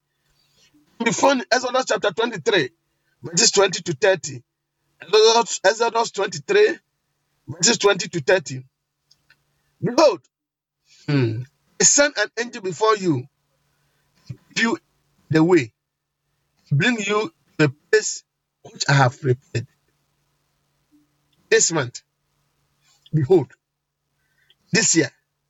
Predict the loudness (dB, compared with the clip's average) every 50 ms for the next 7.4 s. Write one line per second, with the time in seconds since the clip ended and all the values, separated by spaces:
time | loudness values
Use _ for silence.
0 | _ _ _ _ _ -6 -6 0 2 2 2 2 0 -6 -18 _ _ _ _ _
1 | _ _ _ _ _ _ _ _ -20 -20 -20 _ _ 0 0 2 2 0 0 -2
2 | -2 0 0 0 0 -2 -6 _ _ _ _ _ _ _ _ _ 0 2 4 4
3 | 2 2 2 0 -2 0 0 -2 0 0 -4 -6 -6 -8 _ _ _ _ _ _
4 | _ _ _ _ _ _ _ _ _ _ -20 _ _ _ -4 -2 0 0 0 -2
5 | -4 -4 -2 -2 -4 -4 -4 -8 -18 -20 _ _ _ _ -12 -12 -4 0 2 4
6 | 4 2 2 0 0 0 0 0 0 -6 _ _ _ _ _ -20 -6 -2 -2 -2
7 | 2 4 4 4 4 0 -2 -6